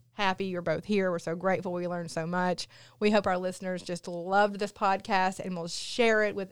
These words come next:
everyone they know, help spread the word about foster care and how important it is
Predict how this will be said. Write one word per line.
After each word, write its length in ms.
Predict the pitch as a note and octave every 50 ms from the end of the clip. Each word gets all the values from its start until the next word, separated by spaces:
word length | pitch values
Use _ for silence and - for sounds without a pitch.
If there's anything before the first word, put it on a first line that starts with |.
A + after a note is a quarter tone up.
| _ -
everyone 400 | G#3+ G#3+ A3 A3 G#3+ G#3+ G3+ G3+
they 140 | F#3+ F#3+ F#3+
know, 440 | F#3 F3+ F3 F3 E3+ E3 E3+ E3+ - - - - - - _
help 160 | G#3 G#3 G3+
spread 380 | - - - - G#3 G#3 G#3+ G3+
the 80 | G3 F#3+
word 360 | F#3+ F#3+ F#3 E3+ E3+ E3 -
about 260 | - F3+ E3 - -
foster 320 | - F3 E3+ E3+ - E3+
care 240 | E3+ - F3+ F3+ F3 E3
and 120 | E3+ F#3
how 160 | F3 F#3 F3
important 500 | - E3+ F3+ - - F3+ - - F3 E3
it 20 | E3+
is 340 | E3+ E3 D#3+ D#3+ E3+ -